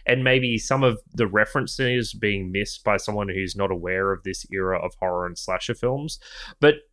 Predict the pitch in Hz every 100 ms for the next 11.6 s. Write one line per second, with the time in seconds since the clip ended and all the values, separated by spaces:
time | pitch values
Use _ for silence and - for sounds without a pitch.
0 | - 180 214 226 214 180 143 127 120 131
1 | 131 123 117 107 107 - 104 - 90 -
2 | 98 107 98 95 85 113 110 127 139 156
3 | 143 131 143 135 107 101 117 127 110 -
4 | 110 107 113 - 95 90 85 - - 120
5 | 123 - - 165 - 165 - 165 - -
6 | _ _ _ 117 117 - - 156 - 135
7 | - 135 156 147 143 117 110 107 104 127
8 | 143 147 139 - _ - - 120 113 113
9 | 117 - - _ _ _ _ 120 113 113
10 | - - 131 135 165 170 196 170 135 123
11 | 113 107 117 - - -